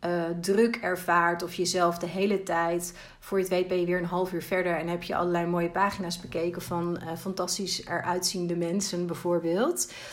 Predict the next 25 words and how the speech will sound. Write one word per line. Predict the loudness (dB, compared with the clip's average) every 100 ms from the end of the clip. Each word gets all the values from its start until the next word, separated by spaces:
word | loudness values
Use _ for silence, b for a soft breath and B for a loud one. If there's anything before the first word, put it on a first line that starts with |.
| B B -4
Eh, | 0 2
en | 0
voel | -2 2
je | 4 4
je | 4
weer | 4 4
een |
soort | 2 -2 -4
van | -4 0
leeg, | 2 0 -2 -6 -8 -10
drained | -2 4 6 4 2 0 -2
en, | -2 -2 -2 -4 -6 -8
eh, | -8 -4
minder | -2 2 2 4 4
leuk, | 4 2 0
minder | 0 0 2 2 2 0 -2
sexy, | -4 -4 -2 -2
minder | -2 -2 -2 -2
mooi, | 0 0 2 2 0
eh, | -4 -6
met | -4 -4
een | -2
minder | 0 0 0
leuk | 0 -2
leven. | 0 2 2 0 0 2 2